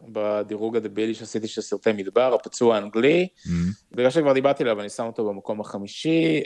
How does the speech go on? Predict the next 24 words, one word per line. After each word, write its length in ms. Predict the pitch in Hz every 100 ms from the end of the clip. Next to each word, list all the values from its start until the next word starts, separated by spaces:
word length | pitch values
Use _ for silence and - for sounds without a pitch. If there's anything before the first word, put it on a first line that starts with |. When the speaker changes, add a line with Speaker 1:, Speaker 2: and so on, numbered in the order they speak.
| -
Speaker 1:
אה, 320 | 110 110 110 107
אני 140 | 110
כן 100 | 131
חושב 120 | 180 240
שזה 120 | 214
הסרט, 340 | 202 190 190 190
זה 120 | 131
הסרט 300 | - 160 170
שלא 260 | - 147 139
יודע 120 | 156
אם 80 | 147
גילה 360 | 123 110 110 131
אותה 540 | 185 190 202 196 196 202 - - - - _ -
להוליווד, 680 | 123 147 160 156 160 156
אבל 180 | 120 107
זה 140 | 101 104 104 104
בטח 240 | 107 110 -
הסרט 340 | - 113 113
שהפך 360 | - 107 - 110
אותה 260 | 117 - 107
לשם 760 | 104 104 101 101 98 98 - 113
מוכר 480 | 107 - 110 107 101
בכל 280 | 101 113 104 101 98 98 98 98
בית. 540 | 113 185 240 - -